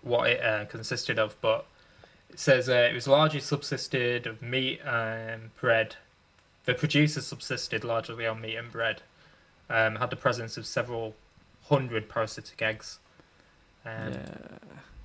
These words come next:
Speaker 2: Wow.
Speaker 1: but
Speaker 2: Flipping
Speaker 1: yeah,
Speaker 2: heck.
Speaker 1: n-, n-, not too sure there, Mike, really.
Speaker 2: That is a, um, a poo right there, isn't it?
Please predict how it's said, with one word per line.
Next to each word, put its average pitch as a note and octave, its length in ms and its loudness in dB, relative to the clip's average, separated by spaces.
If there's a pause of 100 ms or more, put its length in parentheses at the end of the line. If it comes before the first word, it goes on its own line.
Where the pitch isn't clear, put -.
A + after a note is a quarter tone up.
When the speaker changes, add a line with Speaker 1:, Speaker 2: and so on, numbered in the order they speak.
(400)
Speaker 2:
Wow. - 440 -12 (1300)
Speaker 1:
but D#3 140 -4
Speaker 2:
Flipping C3 160 2
Speaker 1:
yeah, A#2+ 80 6
Speaker 2:
heck. A#2 80 2
Speaker 1:
n-, C#3 160 -10
n-, C#3+ 160 -16 (100)
not D#3+ 220 4
too E3 120 4
sure D#3 240 4
there, C3 160 4
Mike, G#2+ 360 -2
really. A#2+ 220 -2 (640)
Speaker 2:
That D#3 260 2
is C3 280 0
a, A2 300 2
um, G#2+ 400 0 (800)
a B2+ 60 -4
poo C3+ 260 4
right B2 260 2
there, G#2+ 300 0 (220)
isn't C3 120 0
it? D#3+ 180 0